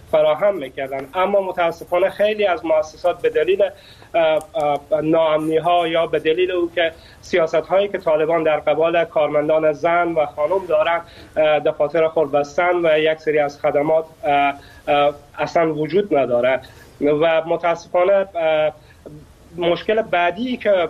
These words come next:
مواجه می‌شن مشکل ترانسپورت است، به خاطر اینکه اینا اکثراً از مرز دوغارون،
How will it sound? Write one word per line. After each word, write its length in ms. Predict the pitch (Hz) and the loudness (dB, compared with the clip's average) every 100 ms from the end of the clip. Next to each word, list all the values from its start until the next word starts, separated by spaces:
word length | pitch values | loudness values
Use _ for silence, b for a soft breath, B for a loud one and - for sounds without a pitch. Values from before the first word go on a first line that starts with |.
| 160 | -4
مواجه 520 | 170 165 160 156 160 | -2 2 2 2 0
می‌شن 320 | 156 151 185 | 0 0 0
مشکل 480 | 185 165 160 - 175 | 2 2 0 0 -2
ترانسپورت 580 | 170 160 147 151 190 185 | 0 0 0 0 -2 0
است، 140 | 139 | -2
به 80 | 156 | -2
خاطر 280 | 156 151 170 170 165 - | -2 -2 -2 -2 -4 -6
اینکه 360 | 180 170 175 175 B B - | -6 0 0 -2 B B -2
اینا 220 | 165 175 | 2 2
اکثراً 540 | 170 156 175 180 180 | 0 -2 0 0 2
از 160 | 160 143 | 0 0
مرز 280 | 170 180 180 | 0 0 -4
دوغارون، 680 | 160 156 160 160 185 208 | -4 0 2 2 0 -2